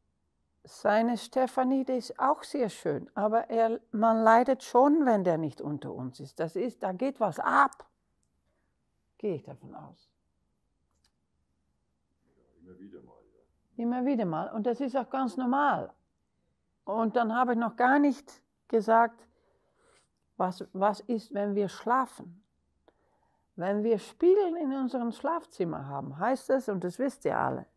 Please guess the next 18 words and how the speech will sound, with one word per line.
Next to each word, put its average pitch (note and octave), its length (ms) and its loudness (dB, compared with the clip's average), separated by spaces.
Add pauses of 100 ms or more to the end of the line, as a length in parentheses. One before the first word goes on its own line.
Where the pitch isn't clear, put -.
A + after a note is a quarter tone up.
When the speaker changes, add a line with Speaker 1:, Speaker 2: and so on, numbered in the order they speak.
(500)
Speaker 1:
dass A3+ 220 -2
es C4 160 -2
jetzt B3+ 200 0
nicht C4+ 200 -2
so B3+ 80 -6
prickelnd E3 540 -6
ist. C3+ 340 -16 (1300)
Wir F3+ 280 -4
Europäer, G#3+ 920 4
wir F3 120 0
Kopfmenschen, F#3+ 960 2 (760)
die E3+ 280 0
haben E3+ 320 4
wir E3 220 0
unseren, D3+ 600 -6 (460)
äh, D#3+ 100 -12
Strahlungen G3+ 800 4
berechnet. F#3 760 2